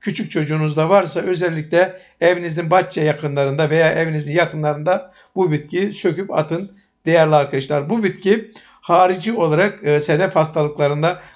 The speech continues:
krem olarak kullanırken gene, e,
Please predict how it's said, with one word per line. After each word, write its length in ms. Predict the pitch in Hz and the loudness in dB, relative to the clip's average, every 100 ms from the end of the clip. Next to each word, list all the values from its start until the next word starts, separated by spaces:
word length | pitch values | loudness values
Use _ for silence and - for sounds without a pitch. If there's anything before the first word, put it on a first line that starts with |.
| - | -4
krem 360 | 175 180 196 | 2 4 4
olarak 360 | 156 147 151 147 | 0 0 0 -2
kullanırken 760 | 160 160 165 170 170 160 196 214 - _ _ - | -4 -2 -2 -4 -2 0 0 -2 -12 _ _ 0
gene, 360 | 180 196 214 - | 4 4 2 2
e, 340 | 160 160 160 | 2 4 2